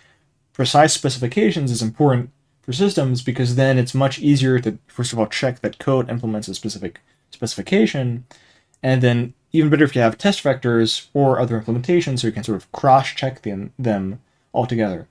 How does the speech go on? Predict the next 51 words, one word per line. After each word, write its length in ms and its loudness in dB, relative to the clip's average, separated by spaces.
But 120 2
I'd 80 2
say, 200 4
you 260 -2
know, 80 2
as 160 4
a 60 0
whole, 180 6
there's 160 2
a 60 0
lot 380 2
more 460 2
in 80 0
terms 180 -4
of 80 -6
formal 220 2
verification 640 0
and 120 -6
testing 380 -4
of 140 -6
cryptographic 480 -4
systems 400 -8
we 60 -6
could 140 -10
be 100 -8
doing 260 -10
that 140 -8
we're 100 -12
not. 360 -6
I, 280 -8
I 40 -2
don't 180 0
think 160 -4
we're 120 -2
anywhere, 420 0
you 100 -6
know, 80 -10
close 380 -2
to, 100 -14
like, 280 -12
the 100 -8
ideal, 580 -4
you 80 -8
know, 60 -8
pipeline 540 -4
from 200 -10
theoretical 680 -4
cryptography 560 -2
to 200 -4
software 440 -4
implementations. 680 -10